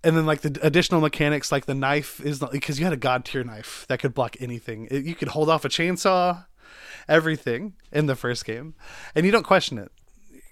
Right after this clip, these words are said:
'cause you're a child playing a game in, like, the, the two thousands, but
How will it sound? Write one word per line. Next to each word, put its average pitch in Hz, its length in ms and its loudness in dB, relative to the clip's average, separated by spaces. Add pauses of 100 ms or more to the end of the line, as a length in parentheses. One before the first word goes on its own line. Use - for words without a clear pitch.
(360)
'cause 165 160 4
you're 165 120 4
a 139 40 4
child 139 400 6
playing 127 200 -2
a 120 40 -6
game 120 240 -2
in, 117 80 -2
like, 117 160 -6
the, 117 240 -4 (240)
the 117 80 -10
two 135 160 -6
thousands, 127 480 -6
but 160 240 8